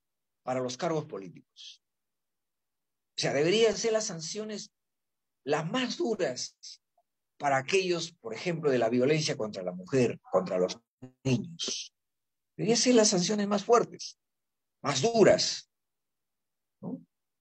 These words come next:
Pero quedarnos en los dimes y diretes y quién tiene la culpa y que la ministra recibió un beso de su enamorado y eso es malo.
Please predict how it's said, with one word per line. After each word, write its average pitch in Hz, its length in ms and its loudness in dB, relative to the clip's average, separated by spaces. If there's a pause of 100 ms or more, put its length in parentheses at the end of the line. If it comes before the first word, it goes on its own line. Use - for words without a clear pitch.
(520)
Pero 127 680 8 (680)
quedarnos 196 520 2
en 131 280 -4
los 127 200 0
dimes 208 460 -4
y 147 80 -6
diretes 170 600 -2
y 127 100 -8
quién 175 240 -6
tiene 180 260 -6
la 139 180 -2
culpa 175 420 0
y 151 100 -4
que 160 120 -2
la 160 140 2
ministra 202 520 -2
recibió 180 400 0
un 190 180 -2
beso 214 240 2
de 175 60 -6
su 165 120 -10
enamorado 185 420 -6
y 320 120 -4
eso 175 140 -6
es 165 60 -6
malo. - 200 -10